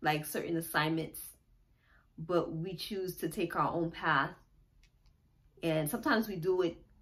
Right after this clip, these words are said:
unknowingly, uh, because we're not sure, we're confused. And, and sometimes we know that it's the Lord that wants us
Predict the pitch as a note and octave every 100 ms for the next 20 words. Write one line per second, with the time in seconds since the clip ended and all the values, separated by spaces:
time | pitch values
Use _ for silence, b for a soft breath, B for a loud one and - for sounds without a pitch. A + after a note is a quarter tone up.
0 | - - - F3 F3+ E3 E3+ F3+ F#3 A3
1 | D#4 - - - - _ - - - -
2 | - D3 D3 D3+ C3 E3+ G#3 F3 E3 D#3
3 | - D#3 E3+ E3 C#3+ - F#3 F3+ F#3 F3
4 | E3 D#3+ C#3 D3 F#3+ G3 G3 E3+ D#3 E3+
5 | - F3 E3 F#3+ A3 B3 F#3+ F#3+ - F#3
6 | D#3+ F#3 G3+ - E3 F3 - E3 E3 D#3+
7 | D#3 D#3 - E3 D#3+ - - D#3+ E3